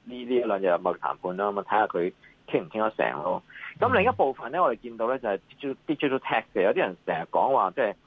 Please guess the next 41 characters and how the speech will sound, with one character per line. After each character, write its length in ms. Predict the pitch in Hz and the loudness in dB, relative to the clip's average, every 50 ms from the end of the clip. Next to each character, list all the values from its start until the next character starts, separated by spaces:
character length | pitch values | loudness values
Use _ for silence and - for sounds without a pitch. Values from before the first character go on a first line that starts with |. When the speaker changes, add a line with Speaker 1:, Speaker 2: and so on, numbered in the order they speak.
| _ _ | _ _
Speaker 1:
G 120 | - - 185 | -10 -6 -4
D 80 | 175 | -4
P 120 | 160 170 185 156 | -4 -2 -2 -2
嘅 40 | - | 0
增 200 | - 143 151 147 | 0 -2 -4 -2
長 220 | 123 110 101 110 | -2 0 0 0
呢， 140 | 123 127 127 131 | 0 -2 0 0
係 120 | 120 95 | -2 -2
追 200 | - - 147 147 | 0 0 0 0
唔 60 | 120 92 - | -2 -4 -4
到 100 | - 95 | 0 0
個 80 | 110 120 | 2 2
稅 260 | 104 - 110 98 95 95 | 0 0 0 0 0 0
務， 240 | 92 82 82 78 - _ _ _ _ _ _ _ _ _ - - - | 0 0 0 -2 -4 _ _ _ _ _ _ _ _ _ -20 -8 0
稅 220 | - 113 110 110 | 2 2 2 2
務 120 | 107 95 90 | -2 -2 0
嘅 100 | 95 95 | 0 0
增 200 | - 117 120 110 | -2 -2 -6 -2
長， 140 | - 85 | 0 0
好 100 | 85 104 107 | 0 0 -2
奇 180 | - - 76 | 0 -2 -2
怪 240 | 67 - 85 76 73 | 2 2 2 2 4
嘅。 180 | 76 71 67 60 - _ - | 2 0 -2 -4 -8 _ -8
Speaker 2:
嗯。 140 | - 117 117 | -4 0 0
Speaker 1:
即 60 | - | 2
係 20 | |
上 160 | 90 165 135 123 | 2 2 0 0
次 100 | - 143 | 2 2
我 80 | 135 | 2
哋 80 | 127 117 | 2 2
講 180 | - 117 123 | 2 0 0
到 180 | 151 151 143 139 | 0 0 0 0
一 40 | 135 | 2
個 320 | 123 110 107 104 101 101 - - | 2 4 4 4 2 0 -4 -8
題 120 | 90 80 | -8 -8
目 80 | 90 87 - | -8 -10 -6
就 80 | - | -6
係， 160 | 90 87 87 - _ _ _ _ _ _ - - - _ - _ _ _ _ _ _ - | -6 -6 -6 -10 _ _ _ _ _ _ -20 -20 -20 _ -20 _ _ _ _ _ _ -10
誒， 200 | - 110 104 95 | -6 -4 -2 -2
點 180 | - 135 160 175 | -2 -2 0 2
解 280 | 156 131 131 151 165 | 2 4 4 2 0